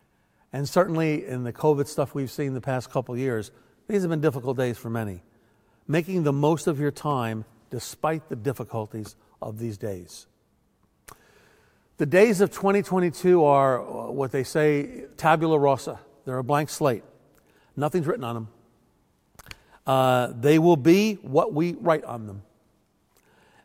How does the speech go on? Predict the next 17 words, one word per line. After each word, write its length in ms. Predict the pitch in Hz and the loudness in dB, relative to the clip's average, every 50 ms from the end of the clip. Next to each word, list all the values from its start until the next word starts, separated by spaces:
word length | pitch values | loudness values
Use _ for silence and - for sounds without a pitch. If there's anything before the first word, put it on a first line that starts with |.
| - | -8
And 360 | - 143 139 135 131 131 131 | -4 -2 -2 0 0 -2 0
God 240 | 127 151 165 190 214 | 4 4 4 4 4
will 180 | 214 214 208 196 | 2 0 0 0
respond 840 | 190 180 - - - - 190 185 208 202 170 139 143 143 139 123 - | 0 -2 -2 -2 -8 -4 -2 -2 0 0 -2 -2 -4 -6 -8 -10 -10
to 100 | - 147 | -10 -6
the 120 | 131 131 | -6 -4
decisions 920 | 120 120 131 117 - - 175 180 170 156 165 165 165 165 156 - - - _ - | -2 -2 -4 -2 -2 0 2 2 2 4 2 0 0 -2 -4 -6 -8 -14 _ -8
of 140 | - 127 120 | -6 -4 -2
our 180 | 127 139 165 156 | 0 0 0 -2
free 260 | - - 175 170 165 | -2 -2 0 2 4
will 300 | 160 170 170 190 226 - - - - - - _ _ _ _ _ _ _ _ _ _ _ _ _ _ _ - _ _ - | 4 6 6 4 4 0 -8 -20 -20 -20 -20 _ _ _ _ _ _ _ _ _ _ _ _ _ _ _ -20 _ _ -4
and 420 | 156 147 139 139 139 139 135 135 | -2 0 2 4 4 2 2 2
the 80 | 127 127 | 0 -2
faith 380 | - - 165 156 165 175 165 - | -2 0 2 2 2 2 0 -4
that 100 | - - | -6 -4
we 140 | 160 156 | -2 -2
extend 580 | 147 127 - - - 156 143 139 139 139 131 143 | -2 -4 -8 -10 -6 -6 -4 -4 -4 -6 -10 -12